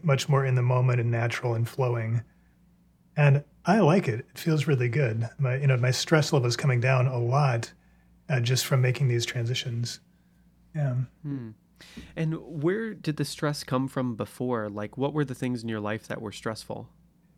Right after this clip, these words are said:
Speaker 1: Yeah, the stress, uh, what I've realized, i-, actually, even this week, I noticed, it's like, oh, my, my life inherently has very little drama in it, but my mind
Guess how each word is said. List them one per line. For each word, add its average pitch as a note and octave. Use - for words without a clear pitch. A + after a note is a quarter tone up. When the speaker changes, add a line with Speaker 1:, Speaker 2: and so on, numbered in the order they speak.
Speaker 1:
Yeah, G3
the F3+
stress, B3+
uh, F3
what F3
I've F3+
realized, F3+
i-, F3
actually, D#3+
even E3
this D3
week, F3+
I C#3
noticed, C3+
it's D#3
like, C#3+
oh, E3+
my, D#3+
my F3
life F#3+
inherently C#3
has D3
very E3
little C3+
drama B2
in D3
it, A#2
but F3+
my D#3
mind D3